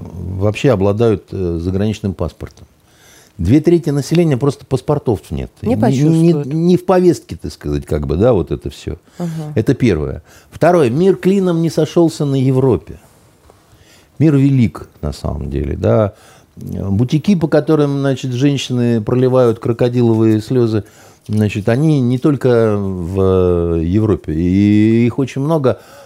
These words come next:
Speaker 1: я не знаю, в Эмиратах, в,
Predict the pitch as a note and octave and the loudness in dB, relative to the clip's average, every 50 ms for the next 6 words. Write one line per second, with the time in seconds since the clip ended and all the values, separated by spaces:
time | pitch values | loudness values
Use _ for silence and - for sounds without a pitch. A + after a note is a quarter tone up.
0 | - _ _ - - G2 G2+ F2+ G2 F2+ D#2 D2+ D2+ D2+ D#2 D#2+ F#2 A#2+ D3+ E3+ | -20 _ _ -4 -4 -2 -2 0 -2 -2 -2 -2 -2 -4 -4 -2 0 0 2 2
1 | F3+ F3+ F3 F3+ F3 E3 D#3+ - D#3 C3 - - - C#3+ C#3 C3 C3 C3 B2+ B2 | 2 2 4 4 2 2 0 -2 -4 -4 -6 -6 -4 0 0 2 2 2 0 -2
2 | A#2+ A#2 A#2 C#3+ D3+ D3+ D3+ D3+ D3+ D3 C#3+ | -2 -2 0 0 2 2 4 4 2 2 0